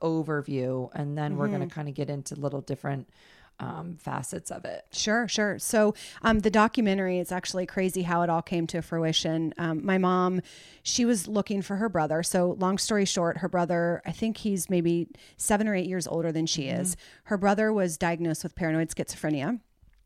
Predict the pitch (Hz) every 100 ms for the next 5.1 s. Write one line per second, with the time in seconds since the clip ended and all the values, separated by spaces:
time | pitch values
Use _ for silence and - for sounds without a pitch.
0 | _ - 208 196 196 202 - 185 175 -
1 | 165 - 165 - 170 180 185 185 - 170
2 | 165 - 147 147 151 165 156 160 151 -
3 | 185 170 208 180 170 - 170 196 185 180
4 | 175 170 - 202 - 170 156 165 143 208